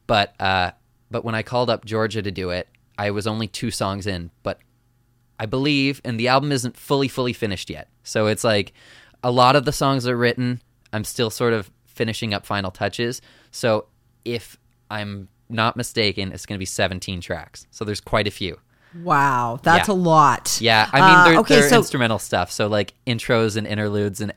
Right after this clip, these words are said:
Speaker 1: and, and the outro, all just instrumental stuff as well. So those are the filler stuff, but, but still seventeen tracks is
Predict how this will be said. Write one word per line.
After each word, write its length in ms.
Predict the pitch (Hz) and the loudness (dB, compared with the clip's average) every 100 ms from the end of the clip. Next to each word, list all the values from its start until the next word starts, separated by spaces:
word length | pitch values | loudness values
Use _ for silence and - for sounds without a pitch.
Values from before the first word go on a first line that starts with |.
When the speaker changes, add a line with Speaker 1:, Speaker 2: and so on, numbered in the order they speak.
| - | -8
Speaker 1:
and, 140 | 104 | -8
and 160 | - 101 | -6 -2
the 60 | 92 | 0
outro, 540 | 101 - 127 117 120 - - _ | 0 2 4 4 4 -4 -20 _
all 200 | 123 123 110 | 2 4 2
just 180 | 110 | -2
instrumental 460 | - 107 - 110 117 | -6 -6 -4 -2 -2
stuff 240 | - 120 113 | 0 -2 -2
as 120 | 101 | 0
well. 200 | 104 113 | 0 0
So 180 | - 104 | -2 -2
those 260 | 113 107 | -2 -2
are 140 | 107 101 | -4 -6
the 120 | 98 | -8
filler 420 | - 101 101 98 | -4 -2 -2 -4
stuff, 480 | - - 113 123 _ | -6 2 2 2 _
but, 240 | 104 95 - - - _ - | -2 -2 -4 -14 -20 _ -8
but 160 | 113 | -8
still 240 | - 123 107 | -4 -4 -2
seventeen 380 | 110 101 92 101 | -2 -4 -6 -4
tracks 300 | 101 95 - | -2 -2 -4
is 180 | 95 | -10